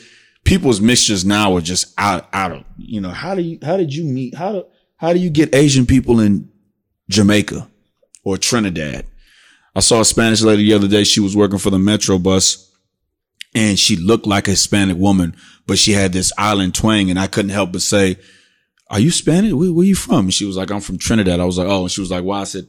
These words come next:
"Well, la-, you look, you look like you're Hispanic, but you sound like it is." So, I mean, I think that, um, people have just taken the idea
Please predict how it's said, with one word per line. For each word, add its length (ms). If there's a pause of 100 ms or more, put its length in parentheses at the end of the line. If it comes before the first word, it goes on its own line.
(140)
"Well, 200
la-, 80 (160)
you 180
look, 260
you 200
look 320
like 240
you're 100
Hispanic, 560
but 140
you 80
sound 400
like 220
it 120
is." 480 (520)
So, 300
I 40
mean, 240
I 80
think 260
that, 340
um, 500 (760)
people 280
have 100
just 400
taken 440 (280)
the 160
idea 640